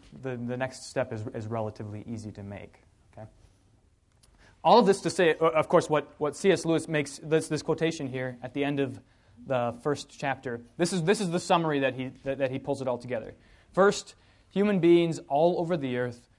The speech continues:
have this curious idea that they ought to behave in a certain way. Okay, so we can talk night and day about what that way is and whether it's right or wrong, but you can't disagree that people believe that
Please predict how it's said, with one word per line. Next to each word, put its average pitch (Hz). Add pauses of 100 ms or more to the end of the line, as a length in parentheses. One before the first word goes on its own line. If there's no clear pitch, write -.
(200)
have 135
this 139
curious 170
idea 131
that 120
they 120
ought 135
to 143
behave 120 (160)
in 120
a 117
certain 113
way. - (840)
Okay, 117
so 135
we 143
can 139
talk 147
night 143
and 135
day 127
about 117
what 135
that 127
way 117
is 107 (180)
and 123
whether 113
it's -
right 120
or 113
wrong, 107
but 139
you 127
can't 170 (240)
disagree 120
that 113
people 135
believe 120 (800)
that 113